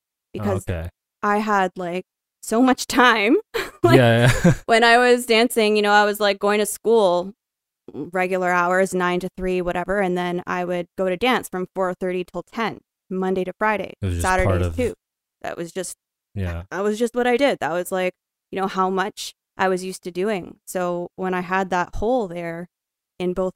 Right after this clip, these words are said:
Speaker 1: my heart <laughs> and, like, with my time, I was like,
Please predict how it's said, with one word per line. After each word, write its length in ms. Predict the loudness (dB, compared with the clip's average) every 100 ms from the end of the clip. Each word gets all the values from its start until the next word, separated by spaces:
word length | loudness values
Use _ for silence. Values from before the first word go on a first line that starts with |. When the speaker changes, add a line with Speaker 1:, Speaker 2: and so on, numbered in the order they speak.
| -6
Speaker 1:
my 160 | -8 -4
heart 300 | -2 -2 -4
<laughs> 40 | -6
and, 280 | -4 -4 -2
like, 260 | -2 -4 -4
with 160 | -4 -4 -2
my 160 | -6
time, 500 | -6 -2 0 0 -2
I 100 | -4
was 180 | -4 -4
like, 260 | -6 -6